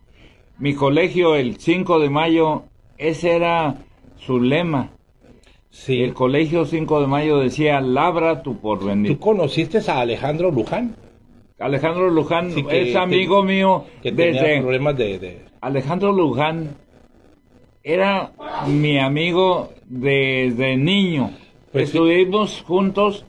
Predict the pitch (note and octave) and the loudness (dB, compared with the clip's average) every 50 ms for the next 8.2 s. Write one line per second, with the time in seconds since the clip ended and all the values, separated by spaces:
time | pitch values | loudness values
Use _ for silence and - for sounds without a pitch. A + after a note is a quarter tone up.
0 | - - B2 D3 C#3+ C3 C3+ C3 C3 C3 C3+ E3+ F#3 F#3 F3+ F3+ F3+ E3+ D#3 E3+ | -10 -4 -2 -2 0 0 0 0 0 0 2 0 0 0 0 -2 -2 -2 0 0
1 | E3 D#3+ D3+ D3 D3 D#3 D#3+ F3 G3+ F3+ F3 - E3+ F3 F#3+ F#3 - - F3 E3+ | 2 2 2 2 2 2 2 2 0 0 0 0 0 0 0 0 0 0 -2 0
2 | C3+ D#3+ D#3 D3+ C#3 C#3+ C#3 - - C3 A#2+ A#2 B2+ - - - C3+ C#3+ C#3+ C#3 | 0 0 0 0 -2 -4 -6 -12 -12 -8 -8 -8 -8 -8 -8 -4 -2 0 0 0
3 | C#3 C#3 C3 - D#3 D#3 E3+ F3+ E3 D3+ - D#3+ D3 C3 B2+ A#2+ A#2 A#2 C#3+ D3 | 0 0 0 0 0 0 2 2 2 2 2 2 0 0 0 -2 -2 0 0 2
4 | C#3+ C3+ C3+ D3 D3 C#3+ - - - D3+ D3 - F3+ F3 D#3+ E3+ E3+ E3+ - D3 | 2 2 2 0 -2 -4 -6 -6 -6 -6 -2 -2 -2 0 0 0 -2 -2 -2 -2
5 | B2 A#2 A2 A#2+ A#2+ D3 E3 G3 D#3+ C3 A2 G2 F#2+ F#2 - G#2+ G#2+ G2+ G2+ F#2+ | -2 -2 -2 -2 -2 -2 -2 -2 -2 -2 -4 -4 -4 -8 -10 -12 -10 -8 -8 -6
6 | F#2 A2+ C#3 C#3+ F#3 F#3 F#3+ F#3+ F#3+ F#3+ F#3+ F#3 F3 D#3 D#3 D3+ D3 C3+ - F#2+ | -4 -4 -2 0 2 2 4 4 2 2 0 0 0 2 2 2 2 0 -2 -4
7 | F2+ F#2 F#2+ G2 G#2+ G#2+ G#2 F#2+ G2+ G#2+ G#2+ A2 - - A#2+ A#2 B2 C#3 C#3 C3 | -4 -4 -4 -4 -2 -2 -2 -2 -2 -2 -2 -4 -4 -2 -4 -2 -2 0 0 0
8 | A#2+ A#2+ B2 B2 | 0 0 -2 -4